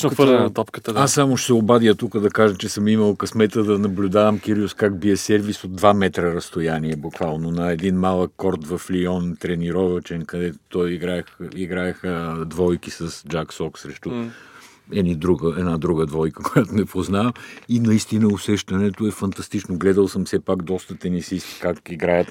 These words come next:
Speaker 3: нали, наживо и отблизо, как удрят <clears throat> сервис. Това беше такава покотевица там, че не, не знам как може да се опише с думи.
Speaker 1: И тук недостатък, може би, непостоянството, което, а, до някъде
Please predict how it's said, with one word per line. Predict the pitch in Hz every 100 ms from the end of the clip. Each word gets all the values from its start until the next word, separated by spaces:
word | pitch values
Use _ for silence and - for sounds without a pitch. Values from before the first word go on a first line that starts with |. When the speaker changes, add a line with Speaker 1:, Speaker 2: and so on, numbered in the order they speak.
| 82
Speaker 3:
нали, | 82 90 85 87
наживо | 85 78 90 87
и | 87
отблизо, | 85 76 82 87
как | 85 82 -
удрят | 87 80 -
<clears throat> |
сервис. | - 95 117 - - - - - -
Това | 113
беше | 101 110 92
такава | 98 117 117
покотевица | 95 98 - - 98 87 87 90
там, | 101 101 98
че | 104 98 95 90 - - _ _ _ _ _ _ _
не, | 95 95 -
не | 101 98
знам | 95 95 92
как | - 87
може | 92 85 85
да | 82
се | -
опише | 87 - 95 - 87
с | - 82
думи. | 76 78 69 - _ _ _ _ _ - 160
Speaker 1:
И | 143 117
тук | 151 147
недостатък, | 139 107 - 131 143
може | 120 117 123
би, | 131 139 139 131 117 127
непостоянството, | 131 123 120 - 143 147 127 - 120
което, | 135 135 147 139 - - - _
а, | 127 131 127 127
до | 117
някъде | 123 147 151 147 143